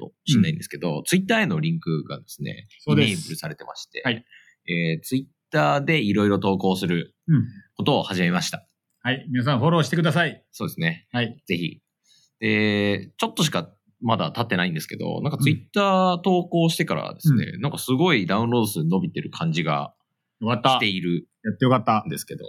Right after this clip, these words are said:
Speaker 2: はい。
Speaker 1: えー、Twitterってやっぱ使ってる人いっぱいいるんですね。
Speaker 2: いや、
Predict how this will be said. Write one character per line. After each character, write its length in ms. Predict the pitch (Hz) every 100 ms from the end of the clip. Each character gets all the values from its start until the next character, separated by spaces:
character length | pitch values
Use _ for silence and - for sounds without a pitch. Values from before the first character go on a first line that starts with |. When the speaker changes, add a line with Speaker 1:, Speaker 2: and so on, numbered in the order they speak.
| 50
Speaker 2:
は 80 | 117
い。 120 | 110 - - - - - -
Speaker 1:
え 40 | 85 82 80 78 76 73 65 - - - -
ー、 40 |
Twitter 440 | 107 101 - 139
っ 180 | 135 -
て 520 | 135 131 131 120 - _ _ _ -
や 120 | -
っ 20 |
ぱ 120 | 156 -
使 160 | -
っ 40 | -
て 60 |
る 80 | 156
人 100 | -
い 60 | 82
っ 40 | -
ぱ 120 | 135
い 20 |
い 40 |
る 100 | 135
ん 20 | 160
で 40 |
す 60 | 220
ね。 60 |
Speaker 2:
い 20 |
や、 100 | 180